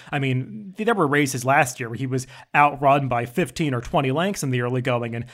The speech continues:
he was much closer to the pla-, to the pace in mid-pack this time. And,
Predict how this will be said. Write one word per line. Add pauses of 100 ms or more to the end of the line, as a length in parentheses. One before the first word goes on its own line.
(100)
he
was
much
closer
to
the
pla-,
to
the
pace
in
mid-pack
this
time.
And,